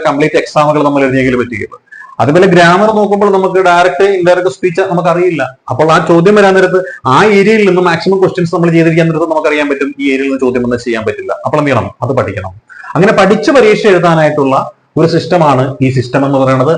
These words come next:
അങ്ങനെ നോക്കിയാൽ നമുക്ക് കിട്ടുന്ന മാർക്കിൽ നിന്ന് മിനിമം പത്ത് മാർക്ക് നമുക്ക് വർദ്ധിപ്പിക്കാനായിട്ട് സാധിക്കും. അതായത് അറുപത്തഞ്ച് എഴുപതിൽ നിന്ന് കയറില്ല എന്ന് പറഞ്ഞ ആൾക്കാർക്ക് നമുക്ക് ഒരു എഴുപത്തിയഞ്ച്, എൺപത് മാർക്കിലോട്ട് എത്തിക്കാനായിട്ട് സാധിക്കും.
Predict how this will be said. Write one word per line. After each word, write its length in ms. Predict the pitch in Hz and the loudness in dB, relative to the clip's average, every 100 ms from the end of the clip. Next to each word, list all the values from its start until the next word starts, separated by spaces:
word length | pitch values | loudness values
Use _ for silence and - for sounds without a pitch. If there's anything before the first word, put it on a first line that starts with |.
| - 104 | -2 -2
അങ്ങനെ 180 | 135 202 | 0 2
നോക്കിയാൽ 320 | 175 190 175 165 | 2 2 2 2
നമുക്ക് 180 | 165 190 | 2 0
കിട്ടുന്ന 260 | 151 170 180 156 | -2 0 2 2
മാർക്കിൽ 320 | 139 143 156 | 0 -2 -4
നിന്ന് 180 | 139 135 - _ - 165 | -2 -4 -8 _ -4 2
മിനിമം 400 | 190 233 226 226 - 196 | 4 4 2 0 0 -2
പത്ത് 400 | 190 - - 240 196 | -2 -6 0 2 2
മാർക്ക് 280 | 180 190 196 185 | 2 2 2 0
നമുക്ക് 200 | 175 170 | 2 0
വർദ്ധിപ്പിക്കാനായിട്ട് 600 | 147 143 131 131 127 123 | 0 0 0 0 0 0
സാധിക്കും. 300 | 120 107 104 - | 0 -2 -4 -6
അതായത് 240 | 127 156 160 | -2 0 2
അറുപത്തഞ്ച് 380 | 160 196 214 208 185 | 4 2 2 2 4
എഴുപതിൽ 300 | 180 180 175 | 4 4 2
നിന്ന് 120 | 175 151 | 0 2
കയറില്ല 300 | 151 170 160 | 2 2 0
എന്ന് 100 | 160 | 0
പറഞ്ഞ 160 | 160 151 | -2 -2
ആൾക്കാർക്ക് 280 | 135 139 143 135 | -2 -2 -2 -2
നമുക്ക് 160 | 127 | -2
ഒരു 80 | 135 127 | 0 2
എഴുപത്തിയഞ്ച്, 600 | 143 151 - 143 127 135 139 - - 123 139 | 2 0 -2 -4 -2 -4 -4 -8 -6 0 2
എൺപത് 320 | 156 160 175 151 | 2 0 0 2
മാർക്കിലോട്ട് 420 | 123 123 139 123 | 0 0 -2 -2
എത്തിക്കാനായിട്ട് 420 | 123 113 110 110 - | -2 -2 -2 -2 -2
സാധിക്കും. 260 | 160 - | -2 -4